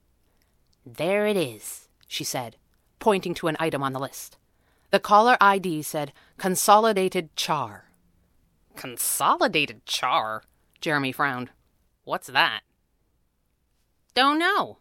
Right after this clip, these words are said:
Abigail said. "But it's the only call that day that isn't from Mom or Dad's office or Grandma. So that's it.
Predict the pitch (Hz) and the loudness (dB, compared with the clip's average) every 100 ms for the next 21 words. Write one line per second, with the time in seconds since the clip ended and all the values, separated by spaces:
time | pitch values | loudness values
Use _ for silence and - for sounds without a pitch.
0 | _ - 143 135 127 - 123 - _ _ | _ -6 -4 -6 -10 -6 -8 -8 _ _
1 | _ 156 135 247 - - _ _ 143 - | _ -8 4 4 2 -10 _ _ -16 -14
2 | 131 123 117 117 - 349 381 190 151 - | -12 -10 -10 -6 0 2 2 2 -2 -4
3 | 127 143 269 - _ - 226 - 302 202 | -6 -6 -10 -14 _ -8 -6 -6 -8 -8
4 | - 190 190 190 196 190 196 185 - 196 | -8 -4 0 0 0 -2 -2 0 2 2
5 | 202 254 240 262 339 381 220 113 - _ | 2 -4 -6 -6 -6 -8 -10 -12 -16 _
6 | _ _ - 269 320 330 440 | _ _ -8 0 0 0 -4